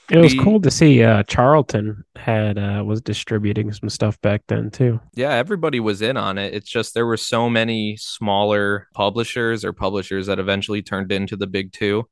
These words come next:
Speaker 2: that most of 'em died off. I mean, Gold Key and all these other places that kinda tried to dip their toe into it were kinda branded as more wholesome. So, you know, there was a lot of competition, but only amongst a handful of companies.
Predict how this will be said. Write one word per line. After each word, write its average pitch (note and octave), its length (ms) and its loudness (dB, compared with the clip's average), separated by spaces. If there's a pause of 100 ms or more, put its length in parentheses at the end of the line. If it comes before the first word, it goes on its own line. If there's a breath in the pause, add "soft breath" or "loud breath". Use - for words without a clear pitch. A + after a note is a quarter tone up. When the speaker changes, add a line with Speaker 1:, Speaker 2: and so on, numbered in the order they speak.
(120)
Speaker 2:
that G2+ 640 -2
most G#2+ 400 -4
of A2+ 80 -4
'em G#2 140 -2
died G2 280 0
off. G2 320 0
I G2 60 -4
mean, G2 220 -6
Gold G2 320 -6
Key G2+ 280 -6
and G2 80 -4
all F#2+ 120 -4
these G2 160 -8
other G2 440 -4
places F#2+ 440 -6
that F2+ 180 -6
kinda G2+ 340 -4
tried A2 280 -6
to A2+ 60 -4
dip A2+ 220 -4
their A2 140 -4
toe A2+ 280 -4
into A2+ 340 -2
it G2+ 60 0
were G2 160 -2
kinda G#2+ 300 -4
branded G2 480 -4
as G2 160 -8
more G2+ 200 -2
wholesome. G#2 600 -4
So, F#2 380 -6 (140)
you C3+ 160 -4
know, G#2+ 180 2
there A#2 140 2
was A#2 100 -2
a A#2 60 -2
lot C#3 220 4
of C3+ 80 -6
competition, B2 800 -4
but G2 340 -2 (100)
only A2+ 300 -2
amongst G#2 400 -2
a F#2+ 80 -4
handful F#2+ 400 -6
of F#2 80 -10
companies. F#2+ 640 -10